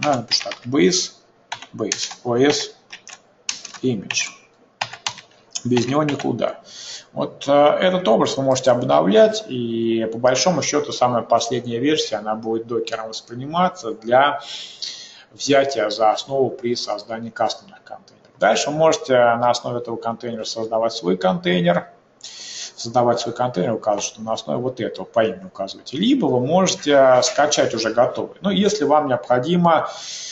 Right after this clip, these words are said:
операционная система с предустановленным,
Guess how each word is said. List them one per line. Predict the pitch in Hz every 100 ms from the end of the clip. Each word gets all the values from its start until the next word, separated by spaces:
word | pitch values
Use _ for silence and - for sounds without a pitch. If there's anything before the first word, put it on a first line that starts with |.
| - -
операционная | 123 135 131 139 135
система | 120 131 - 165 165 143
с |
предустановленным, | - 110 110 - 113 127 139 135 139 135 135 127 123 113